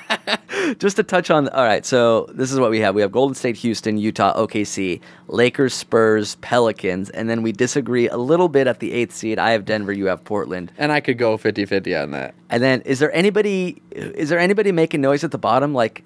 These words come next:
Speaker 1: are the Clippers
Speaker 2: No.
Speaker 1: sniffing the playoffs?
Speaker 2: No, Clippers ain't shit.
Speaker 1: <laughs> Is this just 'cause you're a Laker fan, you hate the Clippers?
Speaker 2: No, 'cause if your best player is Avery Bradley.
Speaker 1: Yeah, so Clippers are not,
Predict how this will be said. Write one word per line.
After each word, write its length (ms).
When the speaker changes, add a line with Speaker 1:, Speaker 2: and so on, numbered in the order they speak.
Speaker 1:
are 100
the 100
Clippers 680
Speaker 2:
No. 140
Speaker 1:
sniffing 360
the 80
playoffs? 560
Speaker 2:
No, 180
Clippers 340
ain't 160
shit. 280
Speaker 1:
<laughs> 1080
Is 160
this 140
just 180
'cause 140
you're 120
a 60
Laker 280
fan, 220
you 60
hate 160
the 80
Clippers? 400
Speaker 2:
No, 380
'cause 160
if 100
your 120
best 200
player 200
is 180
Avery 240
Bradley. 720
Speaker 1:
Yeah, 380
so 160
Clippers 420
are 100
not, 360